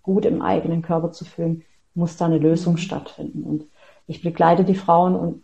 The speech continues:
Speaker 1: me-, also auch Männer, sind auch Männer dabei, ich begleite die Menschen dabei einfach, dass sie diesen Loslassprozess so gut wie möglich gestalten können. Und oft haben wir Gründe,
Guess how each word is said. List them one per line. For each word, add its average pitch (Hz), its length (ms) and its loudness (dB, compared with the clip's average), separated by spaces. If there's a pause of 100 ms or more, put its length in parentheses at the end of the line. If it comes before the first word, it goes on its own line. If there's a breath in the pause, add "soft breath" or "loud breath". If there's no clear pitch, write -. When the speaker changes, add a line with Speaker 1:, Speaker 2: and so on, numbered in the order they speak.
(100)
Speaker 1:
me-, 160 260 -2
also - 160 -10
auch 135 160 -10
Männer, 151 280 -2
sind 160 180 -4
auch 151 160 -4
Männer 160 320 0
dabei, 190 380 0 (360 loud breath)
ich 156 120 -14
begleite 165 360 0
die 170 100 0
Menschen 165 420 0
dabei 165 260 0
einfach, 165 380 -6
dass 170 160 -8
sie 160 120 -14
diesen 160 280 -4
Loslassprozess 170 1700 -4
so - 180 -16
gut - 260 -4
wie 185 80 6
möglich 170 400 0
gestalten - 540 -6
können. 151 260 -8
Und 147 100 -8
oft - 220 -14
haben 170 120 -2
wir 170 80 0
Gründe, 196 560 4